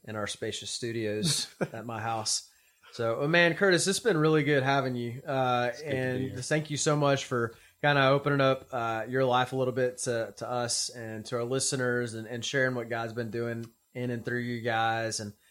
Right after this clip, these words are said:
Speaker 1: man, um, is there any way that, that we can be praying for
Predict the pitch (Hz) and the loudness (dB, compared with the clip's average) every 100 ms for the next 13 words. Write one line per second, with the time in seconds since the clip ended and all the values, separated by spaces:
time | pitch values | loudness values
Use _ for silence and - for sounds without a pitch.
0 | _ 139 143 143 139 123 117 110 104 - | _ -2 2 2 2 2 0 -2 -8 -8
1 | 131 196 175 156 151 127 117 123 123 143 | 0 2 4 6 4 2 -2 -4 -2 -2
2 | 139 135 _ _ _ 127 123 120 117 131 | -4 -8 _ _ _ -10 -8 -8 -4 -2
3 | 127 127 110 107 | -2 -4 -8 -8